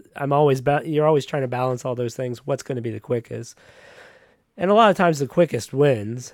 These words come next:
right, because of deadlines. And, uh, um, I'm not sure if that's always the, the best answer, right? The best answer would be, you know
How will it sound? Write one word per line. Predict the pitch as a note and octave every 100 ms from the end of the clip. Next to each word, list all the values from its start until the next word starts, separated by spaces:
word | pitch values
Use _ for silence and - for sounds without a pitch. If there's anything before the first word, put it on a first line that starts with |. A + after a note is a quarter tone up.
| -
right, | C#3+ C3 C3+
because | C#3+ C3+ A#2+ A#2 - _
of | A#2
deadlines. | A#2 A#2+ A2 F#2+ F#2 B2 - _ _ D4+
And, | B2+ A#2 A2
uh, | G#2+ G2+ A#2 _ _ _ _ _ _ -
um, | A#2 A2+
I'm | - D3+
not | D3+ A2
sure | - - B2+
if | -
that's | B2 -
always | - C3+ B2 A#2 A2
the, | - A#2 G2+ -
the | - A#2+
best | F#2+ G#2+ B2 - -
answer, | B2+ C3 F#3
right? | G3+ G3+
The | F3+
best | D#3+ A3+ -
answer | D3 C3
would | C3 A#2
be, | A#2+ A2+ A#2+ -
you | D#3+
know | D3+ A#2+ C#3